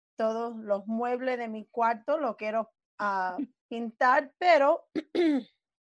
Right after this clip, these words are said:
Speaker 1: como está lloviendo, no lo puedo empezar todavía, pero sí fui y fue a comprar todos lo que yo necesitaba. Entonces, nada más hicimos eso aquí y entonces nos podemos, nos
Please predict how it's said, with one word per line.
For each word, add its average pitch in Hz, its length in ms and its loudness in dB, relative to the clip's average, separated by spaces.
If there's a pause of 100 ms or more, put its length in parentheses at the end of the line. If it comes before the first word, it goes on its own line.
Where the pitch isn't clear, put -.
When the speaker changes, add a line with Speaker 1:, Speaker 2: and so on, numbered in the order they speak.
(1160)
Speaker 1:
como 220 220 -4
está 220 280 0
lloviendo, 226 500 -2
no 214 140 -2
lo 214 160 0
puedo 220 220 0
empezar 220 480 -4
todavía, 214 480 0
pero 208 160 0
sí 214 240 -8
fui 208 300 -10
y 202 320 -10
fue 190 240 -6
a 185 180 -4
comprar 190 580 -6
todos 185 800 -6 (200)
lo 190 120 -6
que 190 140 -10
yo 185 120 -4
necesitaba. 190 880 -8 (600)
Entonces, 277 460 -10
nada 277 220 -10
más 277 280 -10 (340)
hicimos 262 560 -10
eso 285 520 -8 (120)
aquí 247 360 -10
y 349 100 -6
entonces 262 400 -2
nos 262 140 -4
podemos, 247 560 -2 (100)
nos 226 300 -2